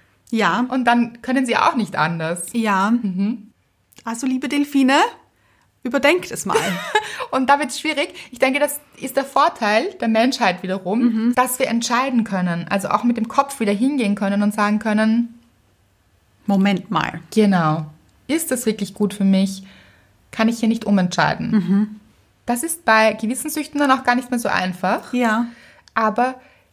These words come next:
Speaker 2: immer möglich.
Speaker 1: Mhm.
Speaker 2: Also auch, ich möchte auch sagen, wenn man sagt, "Okay, ich merke, ich habe ein Thema mit einer Sucht, die mich wirklich einschränkt",
Speaker 1: Ja.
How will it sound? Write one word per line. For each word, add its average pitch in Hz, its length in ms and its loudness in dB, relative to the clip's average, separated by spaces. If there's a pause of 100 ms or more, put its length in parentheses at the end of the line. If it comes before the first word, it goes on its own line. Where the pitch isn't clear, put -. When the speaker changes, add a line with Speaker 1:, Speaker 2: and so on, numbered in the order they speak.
(140)
Speaker 2:
immer 262 220 4
möglich. 240 680 2
Speaker 1:
Mhm. 233 420 4
Speaker 2:
Also 214 260 -2
auch, 226 400 0 (460)
ich - 120 -8
möchte 240 220 0
auch 233 40 -2
sagen, 240 360 2
wenn 233 120 0
man 226 140 0
sagt, 233 280 0
"Okay, 233 480 -2
ich - 120 -8
merke, 220 640 0 (600)
ich 233 140 -4
habe 226 120 2
ein 220 100 2
Thema 220 240 0
mit 226 160 2
einer 208 380 2
Sucht, - 360 -6
die 214 60 0
mich 214 300 0
wirklich 247 320 0
einschränkt", 208 640 -2
Speaker 1:
Ja. 240 300 4